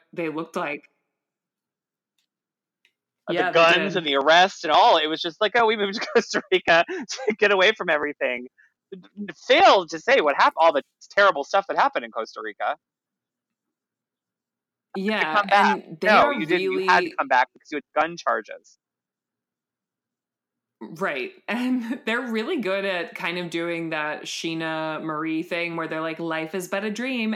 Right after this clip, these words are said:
Speaker 1: everything's perfect." It's like, you can just be honest, people might like you more if you are.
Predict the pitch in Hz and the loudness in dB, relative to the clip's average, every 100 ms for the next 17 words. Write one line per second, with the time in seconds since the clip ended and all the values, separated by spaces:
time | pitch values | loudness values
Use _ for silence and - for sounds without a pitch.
0 | - 165 180 190 226 233 220 269 294 254 | -6 -6 -4 -4 -4 -4 -6 -6 -4 -4
1 | 214 214 196 - 185 180 - 208 - 285 | -6 -6 -10 -8 -8 -8 -10 -10 -6 -6
2 | - 370 190 160 170 165 160 214 202 247 | -6 -6 -6 -4 -4 -6 -6 -8 -6 -4
3 | 226 190 165 165 151 147 147 147 147 147 | -4 -4 -6 -6 -8 -8 -8 -8 -10 -10
4 | 143 143 135 147 | -8 -6 -8 -10